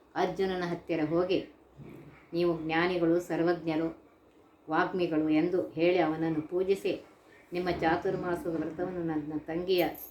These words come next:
ಮನೆ ಸುಭದ್ರೆಯ ಅರಮನೆಯಲ್ಲಿ ಸಂಕಲ್ಪಿಸಿ" ಎಂದು ಬೇಡ್ಕೊತಾರೆ. ಅರ್ಜುನನು ಒಪ್ಪಿಕೊಳ್ತಾನೆ. ಎಲ್ಲವನ್ನು ಬಲ್ಲ ಶ್ರೀಕೃಷ್ಣನು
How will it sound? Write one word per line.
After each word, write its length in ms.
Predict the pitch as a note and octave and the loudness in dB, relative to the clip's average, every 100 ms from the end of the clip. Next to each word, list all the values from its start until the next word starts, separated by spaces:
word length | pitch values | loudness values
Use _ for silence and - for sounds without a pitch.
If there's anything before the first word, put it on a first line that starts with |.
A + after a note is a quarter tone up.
| - - _ - - - - _ _ - - - | -20 -20 _ -20 -20 -20 -20 _ _ -20 -20 -6
ಮನೆ 220 | E3+ E3 | 0 2
ಸುಭದ್ರೆಯ 560 | D3+ F3 F#3+ - F#3+ F3+ | 2 0 2 4 6 6
ಅರಮನೆಯಲ್ಲಿ 680 | E3 E3+ F3+ F3 E3 D#3+ D#3+ | 6 4 2 2 2 2 0
ಸಂಕಲ್ಪಿಸಿ" 600 | D#3+ E3 E3+ - D#3+ D3 | -2 -2 -4 -4 -4 -2
ಎಂದು 200 | D3 F#3+ | -2 -2
ಬೇಡ್ಕೊತಾರೆ. 640 | E3+ D#3+ D3+ - - - - - - - - - - - - - _ _ _ - - - - - - - - - | -4 -6 -12 -16 -20 -20 -20 -20 -20 -20 -20 -20 -20 -20 -20 -20 _ _ _ -20 -20 -20 -20 -20 -20 -20 -18 -6
ಅರ್ಜುನನು 480 | F3+ F3 F#3 F3 E3+ | -4 0 0 2 2
ಒಪ್ಪಿಕೊಳ್ತಾನೆ. 760 | D#3 E3+ D#3 D3+ - - - - - - - - - - | 0 -2 -4 -6 -10 -16 -20 -20 -20 -20 -20 -20 -20 -6
ಎಲ್ಲವನ್ನು 560 | E3 E3 F#3+ F#3 E3+ E3 | 2 4 4 4 2 0
ಬಲ್ಲ 240 | E3 E3+ | 2 2
ಶ್ರೀಕೃಷ್ಣನು 920 | D#3+ E3+ F3 F3 E3+ F3 E3+ E3+ D#3 | 2 0 0 -2 -6 -6 -6 -6 -10